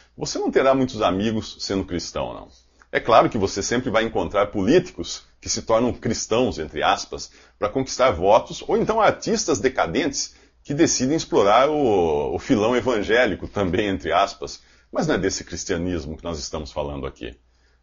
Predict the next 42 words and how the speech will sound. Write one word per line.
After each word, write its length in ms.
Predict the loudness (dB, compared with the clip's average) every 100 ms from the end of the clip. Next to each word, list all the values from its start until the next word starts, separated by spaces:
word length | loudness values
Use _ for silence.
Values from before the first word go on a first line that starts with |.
| -2
Seguir 400 | 6 6 8 4
Jesus 480 | 4 -2 0 0
nunca 340 | 2 2 2 -2
será 260 | -4 0
um 100 | 0
bom 120 | 0 -2
negócio 480 | -2 -2 -2 -2
nesta 280 | -10 -10 -10
vida. 280 | -10 -12 -14 _ _ -10
Você 540 | -6 -2 2 6 6
será 420 | 4 2 4 4 0 -16 _ _ _ _ -6
melhor 400 | -2 4 4 4
visto, 420 | 4 2 2 -8
será 180 | -4 -2
bem 280 | 2 2 2
visto 280 | 0 -2
na 80 | -6
sociedade, 720 | -8 -8 -6 -2 -2 -2 -6 -16 -20 -16
se 140 | -2
você 240 | -2 0
disser 360 | -2 -2 0 0
que 120 | 0
lê 160 | 2 2
Paulo 420 | 4 4 4 2
Coelho, 580 | 0 0 2 2 0 -2
que 140 | -4
gosta 340 | -2 0 0 -2
do 140 | -2
Da-, 280 | 0 0 0
Dalai 320 | 0 0 2
Lama, 580 | 0 0 0 -2 -4 -8 -14 _
ou 220 | -4 -4 -4
que 120 | -4
você 300 | -4 -2 -2
acredita 480 | -2 -2 -2 -4 0
ter 160 | -2
sido 260 | 0 -4 -4
sim 220 | -4 -2
a 100 | -2
moça 540 | -2 0 0 -2 -6
em 80 | -4
outra, 500 | -2 -4 -4 -4 -4